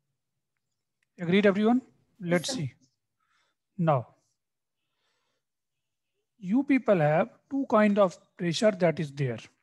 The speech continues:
Speaker 1: One is hydrostatic pressure, another is colloid osmotic pressure. Hydrostatic pressure is due to fluid and colloid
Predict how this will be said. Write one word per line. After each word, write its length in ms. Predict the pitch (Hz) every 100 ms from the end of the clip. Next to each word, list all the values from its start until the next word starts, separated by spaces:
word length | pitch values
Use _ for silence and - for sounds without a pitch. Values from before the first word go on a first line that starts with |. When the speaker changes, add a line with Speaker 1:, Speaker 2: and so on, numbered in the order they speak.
| -
Speaker 1:
One 260 | 170 185
is 100 | 214
hydrostatic 680 | 156 160 170 175 214 196 -
pressure, 340 | 196 202 254 - _ _ _ _ _ _ _ _ _ _
another 300 | 185 180 196
is 200 | 202 214
colloid 480 | - 185 185 196 190
osmotic 480 | 165 - 156 156 -
pressure. 300 | _ - - _ _ _ _ _ _ _ _ _ _ -
Hydrostatic 520 | 175 202 - 208 220
pressure 260 | 208 185 214
is 100 | 185
due 160 | 185
to 120 | 175
fluid 420 | 175 - 180 247 233 -
and 120 | 180
colloid 480 | - 175 175 214 220